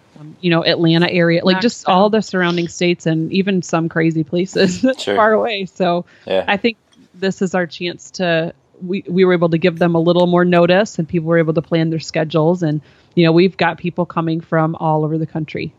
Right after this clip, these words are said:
Speaker 1: for the
Speaker 2: Mm-hmm.
Speaker 1: conference. And so we're just, we're excited to see their faces. We, we've been, you know, asking for their stories and we want to know them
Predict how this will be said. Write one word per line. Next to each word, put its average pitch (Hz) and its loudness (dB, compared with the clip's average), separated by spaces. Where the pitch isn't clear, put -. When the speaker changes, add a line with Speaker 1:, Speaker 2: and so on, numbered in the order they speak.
Speaker 1:
for 160 2
the 170 0
Speaker 2:
Mm-hmm. 175 -2
Speaker 1:
conference. 160 -4
And 156 -4
so 156 0
we're 190 2
just, 285 0
we're 196 4
excited 190 2
to 165 -6
see 196 -2
their 170 2
faces. 160 0
We, 165 2
we've 170 0
been, 160 2
you 175 2
know, 175 2
asking 185 -2
for 156 -6
their 170 0
stories 180 -2
and 165 0
we 175 4
want 175 0
to 175 -2
know 160 2
them 175 2